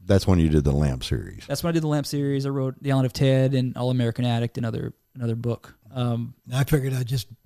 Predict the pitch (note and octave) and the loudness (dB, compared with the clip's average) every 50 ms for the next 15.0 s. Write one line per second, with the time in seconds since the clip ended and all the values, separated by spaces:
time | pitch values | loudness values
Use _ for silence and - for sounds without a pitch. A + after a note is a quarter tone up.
0 | _ - - A2 A#2+ C3 C3+ - - G3 A#3+ A3+ - - - - A2 C3+ D#3 D#3 | _ -10 -8 -6 -4 -4 -4 -2 0 0 0 0 -4 -10 -16 -10 -2 0 0 0
1 | D3 D3 F3 A3 G#3 D#3+ C#3+ C3 C3+ C3+ B2 - B2+ B2+ B2 A2+ - _ - - | 0 0 2 2 4 4 2 2 0 0 0 0 0 0 0 0 -4 _ -20 -20
2 | _ - - E2+ E2 D#2+ D#2 E2 F#2 G2 F#2+ - - F2 E2+ E2 D2+ - C#3+ C#3+ | _ -4 2 4 6 6 6 6 6 4 4 4 4 4 6 6 6 4 2 2
3 | B2+ A#2 G#2 G#2 C3+ C3+ C#3+ D#3 C#3 - F2+ G2+ B2+ D3 B2 _ _ - C3 B2 | -2 -4 -6 -8 -8 -8 -8 -10 -12 -14 -16 -18 -18 -18 -20 _ _ -6 -4 -4
4 | A#2+ B2 A#2+ - _ _ _ _ _ _ _ _ _ _ - C#3 C3 C3 B2 A#2+ | -2 -4 -6 -8 _ _ _ _ _ _ _ _ _ _ -2 0 0 0 0 -2
5 | C3+ A#2+ - - _ _ _ _ _ _ _ - - D3 C#3 C3+ C3+ C#3+ F#3+ G3 | -6 -10 -12 -18 _ _ _ _ _ _ _ -2 0 2 4 4 4 4 4 2
6 | C#3+ C#3+ D3 C3+ C3 C3+ C#3+ C#3 C3 A#2+ - - - - - C#3 C3+ C3+ C3 C3 | 2 0 -2 -2 0 0 0 -2 -2 -4 -6 -8 -8 -6 -2 0 0 0 2 2
7 | C3 C3 B2+ B2+ B2+ B2+ B2 A#2+ A#2+ A#2 A#2 B2 G#3+ G3 C#3 - - - - F3 | 2 4 2 2 2 0 0 0 0 -2 0 0 0 0 0 -2 -4 -6 -2 0
8 | G3 F#3+ D#3 C#3 C3+ C3 B2 - E3 D3+ C#3+ C#3 C3+ C3+ B2+ - C#3 C3 C3 C3 | 2 2 2 2 2 2 0 0 0 0 2 2 2 2 0 0 0 0 2 2
9 | B2+ A#2+ - - C3 B2+ B2 A#2 B2 A#2+ A#2 A#2 A#2+ B2 A#2 A2+ A2+ A#2 _ _ | 0 -2 -2 -2 -2 0 0 0 -2 -2 -2 -2 -2 -2 -2 -2 -4 -6 _ _
10 | _ _ C#3+ C3 B2+ A#2+ E3 G#3 G#3 F#3+ D#3+ D3 B2+ - F3 F#3 F#3 F3+ E3+ D#3+ | _ _ -14 -12 -6 -4 -2 0 2 2 2 0 0 0 0 0 2 2 2 2
11 | D#3 C#3+ C3+ C3 B2 - _ _ _ _ - D#3 D3+ D3+ D3 C#3+ C#3 C3+ - C3+ | 2 2 2 0 -2 -4 _ _ _ _ -2 0 2 4 4 4 2 2 0 2
12 | C3 C#3 D3 C#3 - D3+ D3 C#3 C#3 C3+ - _ _ _ - - C#3 C#3 B2 A#2+ | 4 4 2 2 2 0 2 2 0 0 -4 _ _ _ -18 -12 -8 -6 -6 -6
13 | - _ _ _ _ _ - C3+ A#2+ - C3+ C3+ C3+ B2+ B2+ C3 C3 B2+ C3 A2+ | -8 _ _ _ _ _ -8 -8 -2 0 2 2 2 2 2 2 2 0 0 -2
14 | - - C3 B2+ B2+ C3+ C3 C3+ C#3 C3+ B2+ - C#3 C#3 C3+ C3 C3 C3 B2+ | -4 -2 0 0 2 0 0 0 0 -2 -2 0 0 2 2 2 2 0 0